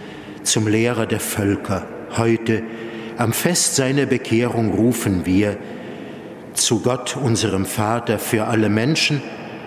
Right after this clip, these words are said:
die schwere Schuld auf sich geladen haben, versöhne sie mit dir und den anderen.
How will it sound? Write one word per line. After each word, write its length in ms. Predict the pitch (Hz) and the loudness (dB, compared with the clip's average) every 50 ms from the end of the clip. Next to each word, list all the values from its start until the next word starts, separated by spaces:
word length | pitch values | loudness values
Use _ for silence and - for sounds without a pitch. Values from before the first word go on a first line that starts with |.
| - - - | -10 -2 0
die 80 | 107 | 2
schwere 440 | - - - 101 113 113 104 98 101 | 2 2 2 2 2 2 2 2 2
Schuld 360 | 95 - - 135 147 170 - | 0 2 4 4 4 4 4
auf 160 | 151 135 123 | 2 0 0
sich 260 | - - 147 135 - - | 2 2 2 2 2 2
geladen 640 | - 127 113 107 104 101 101 101 - 117 104 87 | 2 2 4 4 2 2 0 0 0 0 0 2
haben, 340 | 98 95 98 98 - 98 92 | 2 2 0 0 0 -2 -4
versöhne 600 | - - - 101 90 - 92 104 117 120 117 110 | -2 0 0 0 2 4 4 4 4 4 4 2
sie 160 | 98 - 104 | 2 2 2
mit 320 | 98 92 92 92 - - - | 2 2 2 0 -2 -2 0
dir 320 | 107 104 110 113 113 110 - - - - - - - | 4 4 4 4 4 0 -4 -6 -10 -10 -6 0 2
und 180 | 104 104 104 | 2 4 4
den 160 | 123 117 113 | 4 2 2
anderen. 560 | 110 110 101 101 101 95 92 85 78 82 78 | 2 0 2 2 2 2 0 0 -2 -4 -4